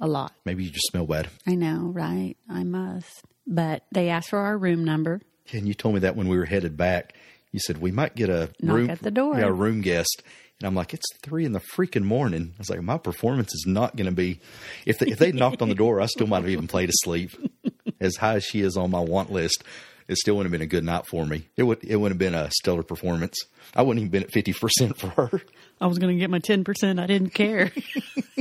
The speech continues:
Speaker 1: <laughs>
Speaker 2: Turnabout's fair play, isn't it?
Speaker 1: That's right. But they didn't knock.
Speaker 2: Thank goodness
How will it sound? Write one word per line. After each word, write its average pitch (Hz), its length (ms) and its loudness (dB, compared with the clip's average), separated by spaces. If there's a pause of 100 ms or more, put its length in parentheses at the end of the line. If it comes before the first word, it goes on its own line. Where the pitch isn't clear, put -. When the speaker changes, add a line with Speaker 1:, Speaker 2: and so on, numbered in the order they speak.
Speaker 1:
<laughs> - 840 -4
Speaker 2:
Turnabout's 120 420 2
fair 101 180 4
play, 85 300 2
isn't 87 220 0
it? - 160 -2 (180)
Speaker 1:
That's 185 240 -2
right. 214 340 -6 (120)
But 254 200 0
they 214 120 2
didn't 208 300 0
knock. 160 480 -2
Speaker 2:
Thank 82 140 0
goodness 90 240 2